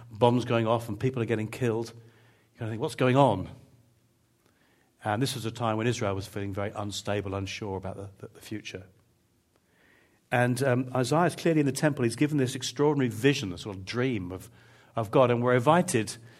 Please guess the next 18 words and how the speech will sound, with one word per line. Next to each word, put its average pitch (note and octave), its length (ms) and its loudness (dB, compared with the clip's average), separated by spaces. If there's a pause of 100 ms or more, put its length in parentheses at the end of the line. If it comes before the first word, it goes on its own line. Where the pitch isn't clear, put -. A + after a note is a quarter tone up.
(240)
to A2 240 -2
listen C#3+ 340 6
to A2+ 80 -8
the A#2+ 80 0
words C#3 300 6
and A2+ 80 -2
to A#2+ 100 -6
imagine C3 420 2
what A#2 160 0
he A#2+ 80 -2
saw. G#2+ 420 -2 (960)
"In D#3 120 6
the F#3 100 8
year D3+ 240 10
that B2+ 160 0
King C#3 200 0
Uzziah A#2 420 4
died, G#2 600 4